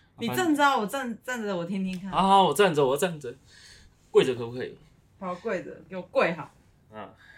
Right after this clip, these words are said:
Speaker 2: 啊，这样子欸。
Speaker 1: 但是你要离麦克风近一点。
Speaker 2: 哦。
Speaker 1: <laughs> 还有吧。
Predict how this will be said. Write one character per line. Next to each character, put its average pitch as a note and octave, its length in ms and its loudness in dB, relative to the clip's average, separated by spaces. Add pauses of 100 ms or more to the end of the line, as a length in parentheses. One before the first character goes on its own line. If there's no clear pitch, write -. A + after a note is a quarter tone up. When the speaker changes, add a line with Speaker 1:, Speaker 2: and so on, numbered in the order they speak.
(540)
Speaker 2:
啊， C#3 80 -14
这 - 100 -6
样 D3 120 0
子 A#2+ 180 -12
欸。 A#2 160 -10
Speaker 1:
但 E4 100 -4
是 E4+ 140 -6
你 C#4+ 80 0
要 C4 140 2
离 A#3+ 120 -8
麦 A#3 180 -4
克 A3 140 -4
风 G3+ 220 -8
近 E3 240 -12
一 D3+ 40 -12
点。 C#3+ 160 -16 (680)
Speaker 2:
哦。 E3+ 140 -2
Speaker 1:
<laughs> E4+ 100 0 (1500)
还 - 160 4
有 E4 140 10
吧。 - 200 0